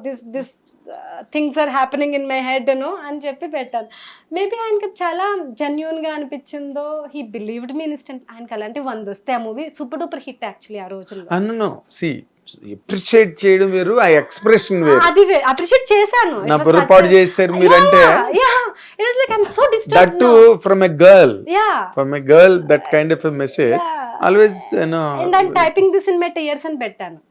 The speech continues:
Speaker 2: Hmm.
Speaker 1: నిజంగానే it was like rolling, my tears were rolling. Maybe ఆయన, ఆయనకు వందల వేల మెసేజెస్ వస్తాయి మూవీ తర్వాత. Immediate response like, "Thank you so much for the appreciation and but I'm really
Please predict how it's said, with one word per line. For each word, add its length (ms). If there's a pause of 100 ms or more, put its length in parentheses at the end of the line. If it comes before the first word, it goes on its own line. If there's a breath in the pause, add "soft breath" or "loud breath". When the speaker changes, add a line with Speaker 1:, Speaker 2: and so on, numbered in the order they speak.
(160)
Speaker 2:
Hmm. 160 (160)
Speaker 1:
నిజంగానే 400
it 80
was 140
like 100 (100)
rolling, 300 (100)
my 140
tears 300
were 200
rolling. 360 (640 soft breath)
Maybe 260 (220)
ఆయన, 300
ఆయనకు 260
వందల 480
వేల 240
మెసేజెస్ 460
వస్తాయి 320
మూవీ 240
తర్వాత. 520 (720 soft breath)
Immediate 640
response 460
like, 400 (160)
"Thank 200
you 140
so 100
much 120
for 120
the 140
appreciation 580
and 120
but 120 (100)
I'm 120
really 340